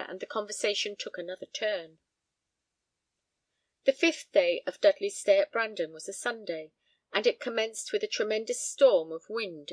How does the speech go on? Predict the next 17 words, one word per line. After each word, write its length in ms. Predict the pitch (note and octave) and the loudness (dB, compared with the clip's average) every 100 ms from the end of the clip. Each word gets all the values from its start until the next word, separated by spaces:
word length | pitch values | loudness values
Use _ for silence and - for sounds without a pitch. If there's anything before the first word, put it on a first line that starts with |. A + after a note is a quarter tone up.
| - | -12
and 180 | D#3+ D#3 | -12 -8
rain. 540 | F#3+ G#3 F3+ D#3+ D#3 _ _ _ _ _ _ _ _ _ _ | -4 0 0 -2 _ _ _ _ _ _ _ _ _ _ _
The 80 | B3+ | 6
nearest 460 | B3 B3+ C4+ C#4 - | 8 10 8 4 4
village 320 | C4+ C4 - | 6 6 6
was, 460 | C4 G#3+ D#3 - - | 6 6 2 -8 -6
as 160 | F#3 F#3 | -4 -2
I 100 | F3+ | -2
have 140 | F3 - | -2 -4
shown, 480 | - B3 G3+ E3 - | 2 2 2 -2 -6
at 160 | - - | -6 -4
some 360 | - A3+ E3+ | 0 0 0
distance, 760 | F#3+ A#3+ - E3+ D#3+ - - - _ _ _ | -2 -4 -2 -4 -6 -10 -10 -12 _ _ _
and 140 | G#3 G#3 | -6 -4
Sir 180 | - - | -2 0
Arthur 300 | G3+ A3 - | 0 0 -4
Adelon, 640 | G3+ B3 B3+ F#3+ E3+ E3+ | -2 2 4 4 2 -12